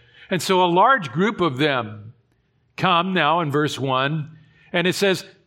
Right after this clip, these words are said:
the, the chief priests and the scribes and the elders, who were they? The chief priests were the, the, the ordained leaders of the Jewish priesthood.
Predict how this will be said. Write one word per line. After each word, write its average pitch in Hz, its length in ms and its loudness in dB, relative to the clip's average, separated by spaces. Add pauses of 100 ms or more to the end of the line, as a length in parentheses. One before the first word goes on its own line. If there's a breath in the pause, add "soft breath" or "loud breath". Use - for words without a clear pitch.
the, 151 140 -2
the 156 220 -4
chief 233 340 -2
priests 196 320 0
and 160 140 -2
the 147 60 -2
scribes 190 500 2
and 170 100 -4
the 170 80 0
elders, 175 320 0
who 190 80 0
were 180 140 0
they? 175 100 2
The 165 120 0
chief 190 280 -4
priests 175 260 -2
were 170 100 -2
the, 151 220 -2 (200 loud breath)
the, 147 160 -2 (120)
the 123 140 -2
ordained 165 560 0
leaders 165 420 0
of 151 60 -2
the 135 80 -2
Jewish 156 400 -2
priesthood. 156 720 -2